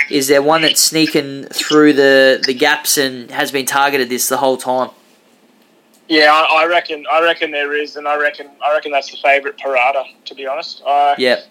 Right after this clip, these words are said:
Speaker 2: I think it's been, I think it's dead set being set for this. Bivouac's been up forever. Um, Tof-,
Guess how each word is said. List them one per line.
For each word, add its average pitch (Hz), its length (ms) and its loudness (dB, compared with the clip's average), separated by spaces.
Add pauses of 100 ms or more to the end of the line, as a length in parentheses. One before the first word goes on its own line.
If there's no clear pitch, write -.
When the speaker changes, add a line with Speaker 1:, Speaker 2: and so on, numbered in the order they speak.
(100)
Speaker 2:
I 143 140 2
think 151 240 -8
it's 147 100 -12
been, 143 340 -8
I 143 140 0
think 151 200 -8
it's 143 120 -12
dead 147 220 -8
set 147 240 -10
being 147 180 -8
set 147 320 -4
for - 160 -12
this. 143 260 -8
Bivouac's 151 540 -2
been 143 160 -10
up 135 180 -6
forever. 139 640 0 (520)
Um, 139 360 -2
Tof-, - 360 -2